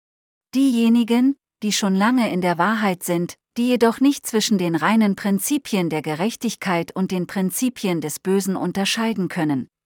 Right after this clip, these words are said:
deren Verständnis in Bezug auf Gerechtigkeit, Barmherzigkeit und die Liebe Gottes verdunkelt ist, sollten von Verantwortung entbunden werden.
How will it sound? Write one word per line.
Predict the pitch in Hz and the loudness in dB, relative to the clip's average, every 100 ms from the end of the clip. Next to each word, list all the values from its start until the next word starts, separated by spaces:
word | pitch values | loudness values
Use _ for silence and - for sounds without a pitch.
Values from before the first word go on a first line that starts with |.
| - | -6
deren | 185 175 | -4 -4
Verständnis | 165 170 - 208 247 - 180 151 | -4 -4 -2 2 2 2 -2 -2
in | - 165 | -6 -6
Bezug | 160 - 226 - | -6 -4 -4 -2
auf | 160 - | -4 -2
Gerechtigkeit, | 170 180 226 - 202 - 180 160 - _ - | -4 -4 -4 -6 -6 -4 -2 -2 -6 _ -4
Barmherzigkeit | 165 156 160 254 - 220 - 180 151 - | -2 0 -2 -4 -2 -4 -4 -2 -2 -4
und | 156 151 | -6 -6
die | 165 | -6
Liebe | 160 208 180 160 | -2 -2 0 0
Gottes | 185 196 180 - | 0 0 -4 -6
verdunkelt | 160 170 214 220 196 | -6 0 0 0 -2
ist, | - 175 - - _ _ | -4 -6 -6 -12 _ _
sollten | - 220 226 254 | 0 0 0 -2
von | - 220 | 0 -2
Verantwortung | 196 190 180 196 - 175 160 180 | 0 0 0 0 0 -2 -2 -4
entbunden | - 269 - 214 190 175 156 | -2 -4 0 0 0 -2 -6
werden. | 151 143 143 127 | -6 -6 -6 -6